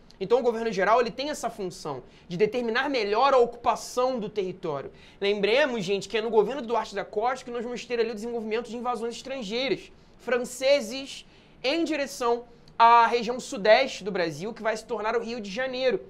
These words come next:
as famosas invasões francesas. O próprio Duarte da Costa, por não conseguir lidar com esses invasores, será demitido. Você vê que o governo dele é muito curto, né? Entre cinquenta e três e cinquenta e oito.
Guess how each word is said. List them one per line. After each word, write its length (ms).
as 100
famosas 460
invasões 840
francesas. 600
O 100
próprio 400
Duarte 280
da 100
Costa, 400
por 260
não 220
conseguir 580
lidar 600
com 140
esses 240
invasores, 1000
será 360
demitido. 680
Você 200
vê 120
que 80
o 40
governo 260
dele 180
é 40
muito 220
curto, 600
né? 280
Entre 160
cinquenta 340
e 40
três 220
e 40
cinquenta 360
e 40
oito. 320